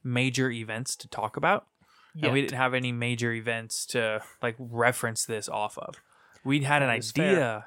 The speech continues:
Speaker 1: Yeah, we had an idea of what the decks would do, but we didn't actually, like, see them in action.
Speaker 2: Yeah, yeah.
Speaker 1: So we have a list pulled up. There's a couple of more rogue options on here, but there's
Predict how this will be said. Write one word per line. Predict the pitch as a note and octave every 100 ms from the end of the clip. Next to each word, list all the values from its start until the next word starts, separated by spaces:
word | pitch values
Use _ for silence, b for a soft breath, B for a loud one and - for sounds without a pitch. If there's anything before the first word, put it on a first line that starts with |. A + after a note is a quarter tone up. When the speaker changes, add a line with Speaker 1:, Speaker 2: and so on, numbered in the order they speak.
| -
Speaker 1:
Yeah, | B2
we | A#2
had | F#3+
an | F3+
idea | C3 A#2+ B2+ C#3
of | C#3
what | C#3+
the |
decks | C3+ C#3 C3+ C#3+
would | C3
do, | C#3+ E3 b b b b b _ _ _
but | - C3
we | D3
didn't | D3+ B2+
actually, | A#2+ A#2 - A2+
like, | G2+ -
see | - - C3
them | A#2 A2+
in | G#2
action. | G2 F#2 - - C#3
Speaker 2:
Yeah, | - B3 C3
yeah. | B2 G#2+ - - b b b b _
Speaker 1:
So | - E3+ E3+ E3+ D#3 - - _ _ E3
we | - F3+
have | A3+
a | G#3+
list | F3+ E3
pulled | - D#3
up. | C3 C3+
There's | C3 B2+
a |
couple | - E3+ E3+
of | D3+
more | D3+ C#3
rogue | B2+ B2+ B2+
options | A#2+ A#2 - A#2+ A2+
on | A#2
here, | A#2+ A#2 A2+ b b b -
but | B2
there's | C#3 B2+